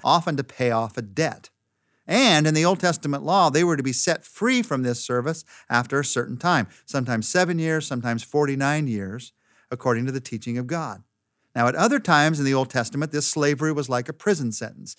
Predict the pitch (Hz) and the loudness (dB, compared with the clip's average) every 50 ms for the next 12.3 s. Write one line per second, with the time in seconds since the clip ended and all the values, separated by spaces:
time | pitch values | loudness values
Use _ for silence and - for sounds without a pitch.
0 | - - - _ - 139 127 117 120 113 120 123 131 151 156 - - 160 - - | -20 -20 -12 _ -2 0 0 0 0 0 2 2 2 2 0 -2 -4 -6 -6 -6
1 | - - 202 208 170 131 123 123 120 - 135 127 127 - - 196 185 131 113 110 | -2 2 2 4 4 4 2 0 -2 -2 -4 -4 -4 -4 -2 -2 0 0 0 -2
2 | 107 117 147 - _ _ _ _ _ - 123 - - 131 123 123 123 - - 131 | -4 -6 -8 -10 _ _ _ _ _ -10 -8 -4 -2 0 0 0 0 -2 -2 -2
3 | 131 131 127 127 - - - 180 165 127 98 98 104 - _ _ - - 127 117 | -2 -2 -4 -8 -8 -2 2 2 4 2 2 -4 -10 -20 _ _ -12 -10 -6 -4
4 | 120 120 117 127 127 110 135 147 156 156 156 127 113 107 - - _ - - 117 | -4 -4 -4 -4 -6 -6 -4 -2 -2 -2 -2 -2 -4 -8 -10 -14 _ -12 -10 -10
5 | 98 92 - - _ _ _ _ _ _ _ _ _ _ _ - 143 120 147 - | -10 -12 -14 -20 _ _ _ _ _ _ _ _ _ _ _ -8 -6 -6 -4 0
6 | 185 220 254 233 170 - - 175 185 214 226 190 185 143 131 - - 156 165 165 | 2 2 4 2 2 2 4 6 6 6 6 4 2 0 -2 -2 0 0 0 0
7 | 165 175 185 - - 208 - 208 185 208 208 226 240 - _ _ _ _ _ _ | 0 -2 -2 -4 -6 -8 -8 -6 -6 -6 -6 -6 -8 -10 _ _ _ _ _ _
8 | _ _ _ _ _ - 139 135 131 131 131 110 147 151 170 175 180 165 - 147 | _ _ _ _ _ 0 2 2 2 2 0 2 4 4 4 4 2 0 0 -2
9 | 135 123 - - 175 185 160 - 139 139 147 139 113 110 104 - - - - - | -2 -2 -2 -2 -2 -2 -2 -2 -4 -4 -2 -2 -4 -6 -8 -12 -18 -20 -18 -18
10 | - 123 _ _ _ _ _ _ _ _ _ _ _ _ _ _ _ - 131 127 | -18 -20 _ _ _ _ _ _ _ _ _ _ _ _ _ _ _ -6 -4 -4
11 | 131 - 175 175 - - 190 175 170 165 - 165 151 139 131 127 123 107 - 131 | -2 0 -2 0 0 0 0 0 0 0 0 -2 -4 -2 -2 -4 -4 -6 -6 -6
12 | 127 104 90 95 123 139 | -6 -6 -6 -8 -12 -14